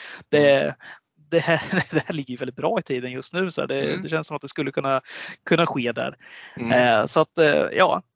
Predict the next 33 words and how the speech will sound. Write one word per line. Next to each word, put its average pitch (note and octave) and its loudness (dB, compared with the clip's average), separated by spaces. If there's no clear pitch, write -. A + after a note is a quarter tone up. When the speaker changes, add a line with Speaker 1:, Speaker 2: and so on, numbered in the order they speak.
Speaker 1:
föräldrarna E3+ 0
till F#3 -8
de E3+ -6
här, D#3+ 0
de D#3+ -8
här F3 4
barnen E3+ 6
som E3 -14
har D#3 0
blivit D3+ -8
dödade C#3+ 0
är B2 0
väl C#3+ -8
ungefär C#3+ -8
i A2+ -10
föräldrarnas B2 -6
ålder, C3 -2
får C3+ -4
vi, C#3 0
när C3 -6
det B2 -4
här A2+ -2
händer. B2+ -2
Speaker 2:
Mm. A2+ -6
Speaker 1:
Får C#3+ -10
vi C#3 -4
utgå C3 -6
från. C3+ -8
Speaker 2:
Mm. A2+ -6
Speaker 1:
Och D3+ 0
att C3+ 0
deras C3 -2
då, - -6